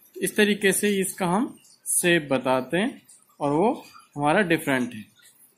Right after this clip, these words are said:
इसी तरीके से combine होता है। मान लो एक हमारा पी हो गया और एक एस हो गया, ये एस हो गया।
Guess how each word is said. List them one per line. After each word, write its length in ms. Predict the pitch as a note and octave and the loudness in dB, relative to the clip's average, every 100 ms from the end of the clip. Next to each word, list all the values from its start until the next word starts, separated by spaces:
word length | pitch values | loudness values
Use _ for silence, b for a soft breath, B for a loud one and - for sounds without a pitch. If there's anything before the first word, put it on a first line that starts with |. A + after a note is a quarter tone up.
| - | -4
इसी 140 | F3 | -2
तरीके 340 | G3 G#3 F#3+ G3+ | 2 2 2 0
से 160 | G#3 | 2
combine 460 | F#3+ F3 D#3 D3 C#3 | 2 2 2 2 2
होता 220 | B2+ C3 | -2 0
है। 60 | C3+ | 2
मान 260 | D#3 E3+ | 4 4
लो 220 | F3+ - - | 2 -2 0
एक 300 | F#3 F#3 F3+ | 2 2 0
हमारा 280 | E3+ F3 E3+ | 0 2 0
पी 180 | - | 0
हो 160 | F#3 F3+ | 2 2
गया 140 | F3 | 2
और 100 | F#3+ | 2
एक 260 | F#3+ F#3+ F#3 | 2 0 0
एस 200 | E3 D#3 - | 0 0 0
हो 120 | D#3 | -2
गया, 280 | D3 F3 - _ _ _ _ | -2 -4 -8 _ _ _ _
ये 140 | E3 E3 | 2 2
एस 160 | D3 C#3+ | 2 0
हो 100 | B2 | -4
गया। 200 | A#2 | -6